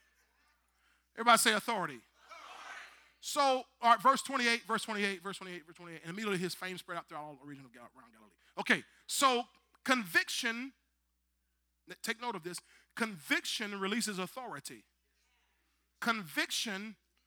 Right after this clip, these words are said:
releases, or I should say, uh, let me say it th-, this way. Conviction activates authority. Conviction activates authority because you have the authority,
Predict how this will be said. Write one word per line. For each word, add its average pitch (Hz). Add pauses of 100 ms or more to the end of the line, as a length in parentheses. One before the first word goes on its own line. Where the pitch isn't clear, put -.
(220)
releases, 208 (1120)
or 208
I 220
should 330
say, 220
uh, 247
let 262
me 262
say 226
it 208
th-, 214
this 190
way. 143 (260)
Conviction 240 (160)
activates 175
authority. - (1400)
Conviction 254 (140)
activates 185
authority 156
because 208
you 262
have 262
the 185
authority, 180